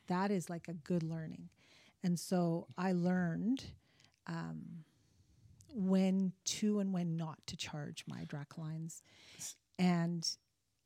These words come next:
Speaker 1: go ahead. <laughs>
Speaker 2: I
Speaker 1: What
Speaker 2: was
Speaker 1: were you
Speaker 2: gonna
Speaker 1: gonna
Speaker 2: say
Speaker 1: say?
Speaker 2: very similarly. Uh, yeah, I don't care if my, it's far less obnoxious when my opponent beats me, but when I beat myself
Speaker 1: Yes.
Speaker 2: stupidly,
Speaker 1: Yes.
Speaker 2: that's when I absolutely come unhinged.
Speaker 1: And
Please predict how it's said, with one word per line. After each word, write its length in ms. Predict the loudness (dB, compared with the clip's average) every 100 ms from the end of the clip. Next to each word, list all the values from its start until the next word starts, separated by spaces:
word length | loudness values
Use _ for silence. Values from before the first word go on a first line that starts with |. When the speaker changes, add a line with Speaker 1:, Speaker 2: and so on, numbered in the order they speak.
| _
Speaker 1:
go 120 | 2
ahead. 220 | 4 8 10
<laughs> 40 |
Speaker 2:
I 20 |
Speaker 1:
What 80 | 10
Speaker 2:
was 0 |
Speaker 1:
were 100 | 8
you 40 | 4
Speaker 2:
gonna 60 | 4
Speaker 1:
gonna 60 | 4
Speaker 2:
say 140 | 2
Speaker 1:
say? 60 | 4
Speaker 2:
very 180 | 2
similarly. 640 | 0 -2 0 0 2 2 0
Uh, 60 |
yeah, 240 | 0 4 4
I 20 |
don't 140 | 2
care 140 | 0 0
if 80 | 0
my, 220 | 0 -2 -8 _ _
it's 320 | -10 -8 -12 -12
far 380 | 0 4 4
less 260 | 4 0 -2
obnoxious 540 | -6 -6 -8 -10 -10
when 100 | -8
my 120 | -6 -8
opponent 420 | -6 -4 -4 -4
beats 260 | -6 -6
me, 200 | -4 -4 -6 _ _ -4
but 140 | -4
when 240 | 0 0 -2 -6
I 520 | -4 -2 0 0 -2 -4
beat 260 | -2 -2 -4
myself 600 | -6 -6 -8 -8 -8 -10 -14 -20 -2
Speaker 1:
Yes. 540 | 0 0 -2 -10 -12 _ _ -20 -10
Speaker 2:
stupidly, 960 | -6 -4 0 -2 0 -2 0 -2 -2 -8 -8
Speaker 1:
Yes. 500 | -6 -6 -12 -16 -18 _ -20 -6
Speaker 2:
that's 640 | -4 0 4 4 4 -2 -4
when 120 | -2
I 120 | -4 -8 0
absolutely 840 | 4 6 4 2 -2 -2 -2 -4
come 180 | -4 -4
unhinged. 640 | -4 -6 -8 -10 -10 -12 2
Speaker 1:
And 300 | 6 8 6